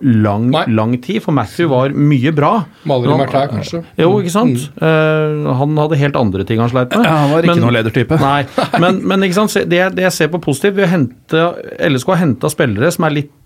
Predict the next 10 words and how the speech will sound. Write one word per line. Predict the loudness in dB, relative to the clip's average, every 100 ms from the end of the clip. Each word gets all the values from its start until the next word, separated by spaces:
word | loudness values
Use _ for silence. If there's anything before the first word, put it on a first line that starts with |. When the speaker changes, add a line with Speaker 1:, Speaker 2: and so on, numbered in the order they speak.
| -4
Speaker 1:
litt | -4 -4 -4
grann | 0 0 0
mer | 0
voksne | -2 -6 -8 -2 0
spillere, | 0 -2 -2 -4 _ _ _ _ _ 2
med, | 4 4 2 -2 -10 -4
eh, | -2 0
altså | 0 0
i | 0
alder, | 0 -2